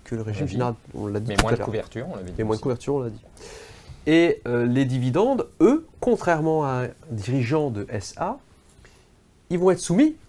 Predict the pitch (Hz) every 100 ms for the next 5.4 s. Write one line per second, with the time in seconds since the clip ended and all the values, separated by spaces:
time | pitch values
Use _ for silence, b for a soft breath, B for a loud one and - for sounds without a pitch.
0 | - - 139 - 415 - _ - 127 135
1 | 127 139 135 180 135 120 - - 233 -
2 | - 175 127 123 165 160 127 135 131 -
3 | 160 143 127 123 120 151 139 - 127 -
4 | - - - - 139 117 110 120 117 -
5 | 113 113 - 110